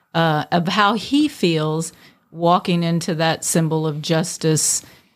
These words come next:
uh, as a man of color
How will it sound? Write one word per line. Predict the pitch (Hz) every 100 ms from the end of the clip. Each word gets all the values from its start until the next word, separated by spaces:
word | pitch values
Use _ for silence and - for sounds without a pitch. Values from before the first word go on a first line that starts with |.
| _ _
uh, | 170 165 160 151 143 - -
as | 170 160 160
a | 160 156 147 -
man | 165 170 160
of | 151
color | - 208 175 156 160